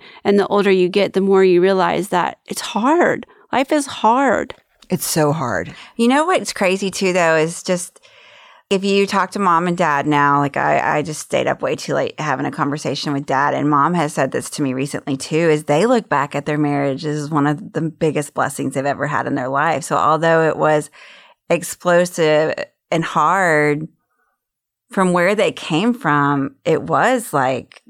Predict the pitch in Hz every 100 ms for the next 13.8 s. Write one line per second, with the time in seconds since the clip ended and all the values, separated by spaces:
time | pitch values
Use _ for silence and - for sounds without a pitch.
0 | - 147 135 - - _ _ _ _ _
1 | _ _ - 330 214 220 214 196 208 196
2 | 139 165 220 - 123 160 160 226 165 -
3 | - _ _ _ 170 156 147 143 147 156
4 | 123 160 - - - - 160 147 143 147
5 | 151 151 - 120 87 156 - - - -
6 | 147 139 143 147 156 147 143 151 147 147
7 | 127 127 113 143 - 139 120 127 135 -
8 | - 147 170 170 180 - 147 151 147 110
9 | 143 - 254 202 - 143 135 135 139 131
10 | 131 135 131 127 107 98 131 - 156 170
11 | - - _ _ _ _ _ _ _ _
12 | _ - 143 156 160 151 131 123 123 143
13 | - - - _ _ 131 143